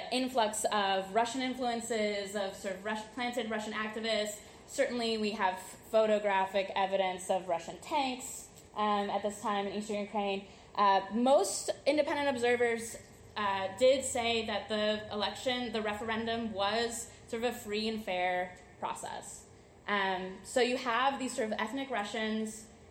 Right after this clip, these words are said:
and, um, and, and sort of defending their right to self-determination, defending their right to join Russia. And of course, Putin has co-opted this.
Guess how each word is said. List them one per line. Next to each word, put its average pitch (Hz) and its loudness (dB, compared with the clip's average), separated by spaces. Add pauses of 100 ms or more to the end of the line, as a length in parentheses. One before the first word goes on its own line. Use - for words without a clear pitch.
(120)
and, 196 0 (220)
um, 190 0 (600)
and, 196 2 (300)
and 202 -2 (220)
sort 214 -2
of 220 -2
defending 233 0
their 202 4
right 180 0
to 190 -6
self-determination, 180 -6
defending 202 -4
their 185 2
right 170 -2
to 202 -12
join 165 -6
Russia. - -10 (560)
And 262 4
of - -6
course, 285 4
Putin 277 -2
has 285 -2
co-opted 254 2
this. - -12